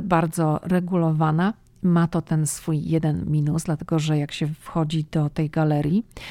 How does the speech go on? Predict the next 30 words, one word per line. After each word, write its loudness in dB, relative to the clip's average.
to -4
tam 0
panuje 2
taki -4
lekki -2
półmrok, 0
a -4
w -6
samych 2
gablotach 0
jest -4
taka -2
zielonkawa 2
poświata -4
i -6
ona 4
wygląda 2
trochę -2
niefajnie, 2
bo 2
to 2
jednak 2
zmienia 4
kolory 2
tych -6
strojów, -2
no 4
ale 4
rozumiem, 4
że 2